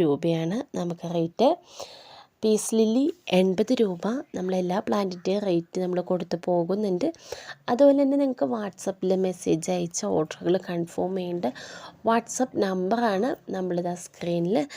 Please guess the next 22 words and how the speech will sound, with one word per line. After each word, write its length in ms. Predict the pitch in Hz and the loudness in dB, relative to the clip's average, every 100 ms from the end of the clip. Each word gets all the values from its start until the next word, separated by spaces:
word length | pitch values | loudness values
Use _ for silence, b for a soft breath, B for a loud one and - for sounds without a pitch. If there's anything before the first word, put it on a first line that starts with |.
| B B B - | B B B 0
കൊടുത്തിരിക്കുന്നത് 640 | 208 180 196 190 185 185 214 | 0 2 2 2 2 0 2
കേട്ടോ. 200 | 240 185 160 - b b b b b _ - B B B B _ 202 | 4 2 2 -14 b b b b b _ -20 B B B B _ -10
ആ, 40 | 196 - | -10 -6
അടുത്ത 180 | 202 - 202 | -8 -6 -6
പ്ലാന്റ് 400 | 196 185 175 254 - 202 | -2 -2 -2 -4 0 2
എഴുപത് 340 | 196 190 208 233 | 2 2 2 2
രൂപയാണ് 580 | 208 185 185 185 175 208 311 - 185 | 0 -2 0 0 0 0 -4 -6 -2
റേറ്റ്. 360 | 185 170 - - - - | -2 -2 -4 -6 -6 -6
നമ്മൾ 180 | 196 185 - | -4 -4 -4
സെയിം 180 | 190 180 196 | -4 -2 -2
തന്നെയാണ് 300 | 208 208 214 | 0 0 0
ഏറെക്കുറെ 320 | 208 - 196 185 | -4 -6 -6 -2
പ്ലാന്റിൻ്റെ 340 | 196 180 175 185 | 0 2 2 0
സൈസ് 280 | 190 170 170 196 | 0 -4 -2 -2
വരുന്നത്. 220 | 170 175 | -2 -4
എല്ലാം 160 | 175 185 185 | -4 -4 -4
വൺ 120 | 180 - | -4 -4
ഷോട്ട് 240 | 190 180 190 | -6 -6 -6
പ്ലാന്റിൻ്റെ 380 | 185 175 175 190 190 | -6 -8 -4 -2 -2
റേറ്റാണ് 400 | 170 180 170 170 | -4 -4 -6 -2
കേട്ടോ. 180 | 233 196 B B B B B B | -2 -2 B B B B B B
നാടൻ 260 | 202 202 202 | -4 -2 -2